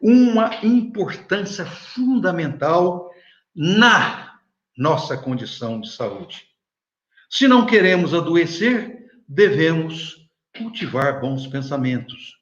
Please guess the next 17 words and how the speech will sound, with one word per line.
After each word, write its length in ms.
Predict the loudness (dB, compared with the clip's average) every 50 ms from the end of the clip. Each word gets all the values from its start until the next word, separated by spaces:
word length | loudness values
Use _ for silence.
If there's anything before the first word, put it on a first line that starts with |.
| _ _
como 200 | -10 -8 -8 -8
otimismo, 720 | -6 -4 -2 -2 -2 -2 -2 -4 -6 -8 -10 -12 -12 -16 -20 -20 _ _
alegria, 840 | -6 -2 -2 0 0 2 2 2 2 2 2 0 0 -2 -4 -8 -14 -20 _ _ _
fé, 720 | -14 0 2 4 6 6 6 4 2 0 -2 -6 -12 -16 -20 -20 -20 -20 _ _
esperança 1080 | -6 -6 -4 0 2 4 4 6 6 6 6 6 4 2 0 -4 -4 -6 -6 -8 -12 -18 _ _ -14
e, 80 | -12
sobretudo, 1300 | -10 -8 -8 -8 -6 -6 -6 -4 -4 -6 -8 -10 -10 -14 -12 -4 -2 -2 -2 -2 -4 -8 -10 -10 -12 -16 _ _ _ _ _ _ _ _
praticando 1160 | 0 0 2 0 -4 -6 -8 -8 -8 -6 -2 0 0 2 0 0 -2 -4 -6 -10 -12 -16 -20 _ _ _ _ _ _ _ _ _ _ _ _ _ _ _ -4
a 60 | -2
maravilhosa 920 | 0 0 2 2 0 0 -2 -2 0 0 2 2 2 2 0 -2 -4 -6
terapia 640 | -4 -4 -4 -4 -2 -4 -6 -8 -10 -10 -8 -8 -8
do 80 | -10 -10
perdão, 680 | -8 -8 -8 -8 -10 -12 -14 -16 -16 -16 -18 -20 _ _ _ _ _ _ -20 -20 -20 -20 _ _
porque 960 | -4 -2 -2 -4 -2 0 2 2 2 2 0 -4 -8 -12 -16 -20 -20 -20 _ _ -8
o 140 | -8 -4 0
perdão 720 | 2 2 2 2 2 2 2 2 2 2 0 -2 -6 -10 -14 -18 -20 _ _ _ _
cura 640 | 2 4 6 6 6 6 4 2 0 -6 -10 -14